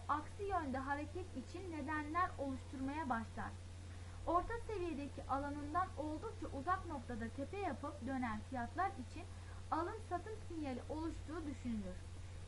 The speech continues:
Zira bu kuvvetli değişimin fiyatların kaldırılabileceğinden daha yüksek olduğu düşünülür. Dolayısıyla zirvede sat,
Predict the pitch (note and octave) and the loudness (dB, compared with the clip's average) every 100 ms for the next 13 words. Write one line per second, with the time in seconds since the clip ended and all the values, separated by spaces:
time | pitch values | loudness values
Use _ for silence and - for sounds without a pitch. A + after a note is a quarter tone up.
0 | D4 G#4+ A4 C4 - - - - C#4+ G#4+ | 0 2 4 2 0 -4 -6 -6 -2 0
1 | G#4+ G#4+ F4+ E4+ G4+ G4 D#4 - B3 A#3 | 2 2 2 0 0 2 2 0 2 2
2 | A#3 D4+ D4+ D4+ D4 D#4 - F4 D#4 C4 | 2 2 2 2 -2 -2 -2 2 2 4
3 | C#4 C#4+ C4+ C#4 C#4 C4+ C4+ B3+ B3 A3+ | 2 2 2 0 0 0 2 2 2 2
4 | C#4 F#4+ G4+ E4 - C4+ - C#4 C#4 A#3+ | 4 4 2 0 -2 -2 2 2 2 2
5 | D#4+ C#4 - A3+ G#3+ F#3+ F3+ - - - | -2 -2 0 0 2 0 -4 -4 -6 -6
6 | - - D4 E4+ F4+ F#4+ A#4 F#4+ B3+ A3+ | -6 -2 2 2 2 2 2 2 2 2
7 | D4+ D#4+ D#4+ C4 - - D#4 | 2 2 0 0 -2 2 2